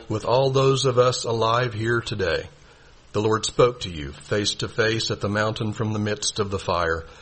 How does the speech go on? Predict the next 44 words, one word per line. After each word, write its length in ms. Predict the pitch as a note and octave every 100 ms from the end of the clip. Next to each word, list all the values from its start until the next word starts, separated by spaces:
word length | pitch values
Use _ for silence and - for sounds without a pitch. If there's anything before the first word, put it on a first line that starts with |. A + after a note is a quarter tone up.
| - - -
while 180 | G2+
I 60 | G#2
was 180 | G#2 -
standing 480 | - A#2+ A#2+ A2+ G2+
between 480 | G2+ - A#2+ A#2
the 80 | G#2
Lord 400 | G#2 A2+ A2+ A2
and 220 | G#2+ G2+
you 180 | G#2+ A2
at 160 | G2 -
that 220 | G#2+ -
time, 420 | A2+ F#2+ F#2+ F#2 - - - - -
to 80 | G2+
declare 460 | G2+ - B2+ C#3
to 120 | C3+ C3+
you 220 | B2 B2+
the 140 | A#2
word 280 | A2 B2 B2
of 80 | A2+
the 80 | G#2+
Lord. 340 | F2+ D2 - - - - - -
For 180 | - G2+
you 140 | G#2+
were 160 | G#2+ A2
afraid 540 | F#2 C#3 B2+ A2+ G2
because 280 | F#2+ A2 G#2
of 80 | G2+
the 80 | G#2
fire 540 | - G2 G2 F#2+ F#2 -
and 140 | G2
did 160 | G#2 G#2+
not 320 | G#2+ G#2 G2
go 160 | G#2+ G2
up 240 | A2+ -
the 80 | G2+
mountain. 540 | G#2 G2+ G2 - D#2+ E2+
He 180 | - G2+
said, 460 | F#2+ - F2 D#2 - - - - - - - - - - - -
"I 140 | G2+
am 120 | G2+
the 80 | G2+
Lord 260 | G#2+ A#2 A#2
your 100 | A#2+
God, 380 | G#2+ E2+ D2+